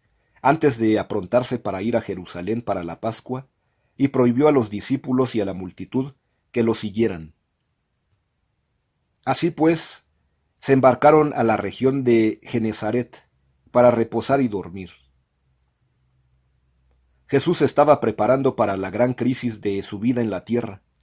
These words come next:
y por lo tanto pasó mucho tiempo en comunicación con su Padre en el cielo.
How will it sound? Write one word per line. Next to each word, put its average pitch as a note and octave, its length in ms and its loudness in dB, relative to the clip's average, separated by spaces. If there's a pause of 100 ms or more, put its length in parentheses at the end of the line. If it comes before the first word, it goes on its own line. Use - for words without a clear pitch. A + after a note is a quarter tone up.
(300)
y C3+ 100 -4
por C3 200 0
lo B2 120 2
tanto D3+ 340 2
pasó A2+ 280 -2
mucho C3 320 -4
tiempo B2 340 0
en A2+ 80 -2
comunicación F#2+ 760 -6
con A2+ 140 -4
su F#2 180 -14
Padre A#2 300 0
en G2 100 -4
el E2+ 120 -8
cielo. F2 420 -12